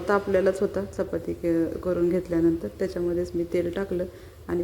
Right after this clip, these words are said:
छान अशा छो-, असं जसं आकाराच्या, अ, कट करायच्या ते तसं आकार इथं मी अशा गोल गोलच अशा कट करून घेतल्या होत्या, जास्त मोठ्या अशा नव्हत्या केलेल्या अशा.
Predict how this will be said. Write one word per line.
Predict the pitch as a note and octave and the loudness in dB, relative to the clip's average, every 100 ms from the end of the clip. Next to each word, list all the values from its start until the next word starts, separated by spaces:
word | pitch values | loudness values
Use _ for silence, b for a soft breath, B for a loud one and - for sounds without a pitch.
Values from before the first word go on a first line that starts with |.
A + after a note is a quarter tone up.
| F3 | -2
छान | G3+ G#3 | -2 0
अशा | G3 F#3+ | 0 0
छो-, | F#3+ - - | 0 -2 -2
असं | F3+ F#3+ F3+ | -2 0 2
जसं | G#3 G#3 | 0 2
आकाराच्या, | G#3+ G#3 F#3+ F3+ F#3 | 0 2 2 2 0
अ, | F3+ - F3 | -2 0 0
कट | F3 G3 | 0 -4
करायच्या | F#3+ F#3+ F3 F3 | -4 -2 0 0
ते | F3 F3 - | -2 -2 -4
तसं | F3 F#3 F3+ F3 | -6 -2 -2 -4
आकार | F3 F3 | -6 -6
इथं | E3+ E3+ E3+ | -6 -4 2
मी | E3+ | 2
अशा | E3+ | 2
गोल | F3 G3 F#3+ | 4 6 6
गोलच | F#3+ G3+ G3+ | 4 0 0
अशा | G3 F3 - B B B B - | -4 -4 -8 B B B B -2
कट | G3 | -2
करून | G3 - G3 G3 | -2 0 2 4
घेतल्या | G3+ G3+ F3 | 4 4 0
होत्या, | E3 F#3 | 2 2
जास्त | F#3 F#3 F3 | 2 2 0
मोठ्या | F#3 F3+ F3 E3+ | 0 0 0 0
अशा | E3+ | 2
नव्हत्या | E3+ F#3 F3 F3 | 0 0 0 -2
केलेल्या | E3+ D#3+ E3 C4 - - - - - - F3 | -2 -2 -2 -4 -8 -18 -18 -18 -18 -8 -8
अशा. | - | -6